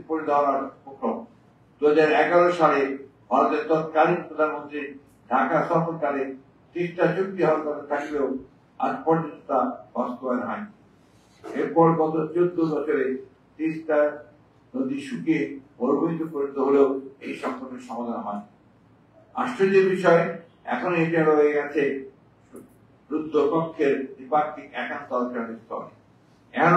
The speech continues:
অবস্থা থেকে পরিত্রাণ পাওয়ার লক্ষ্যে তিস্তা পানি সংরক্ষণ ও ব্যবস্থাপনা প্রকল্প গ্রহণ করা হয়। প্রশ্ন হলো, যাদের বিমাতাসুলভ আচরণের কারণে তিস্তার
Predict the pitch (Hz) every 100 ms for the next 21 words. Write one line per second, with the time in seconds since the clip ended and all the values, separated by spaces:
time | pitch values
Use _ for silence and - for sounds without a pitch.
0 | 170 175 170 170 165 165 165 165 160 156
1 | 156 156 151 147 143 160 139 - - _
2 | _ 160 160 156 156 147 - - 143 143
3 | - 143 - - _ _ 107 139 165 156
4 | 143 139 135 139 139 143 - - 123 123
5 | 117 110 - - - _ _ _ _ 143
6 | 143 160 143 143 135 139 - _ _ 131
7 | 135 143 143 151 156 156 170 165 156 139
8 | 147 139 135 139 135 131 117 - - -
9 | - 160 - 160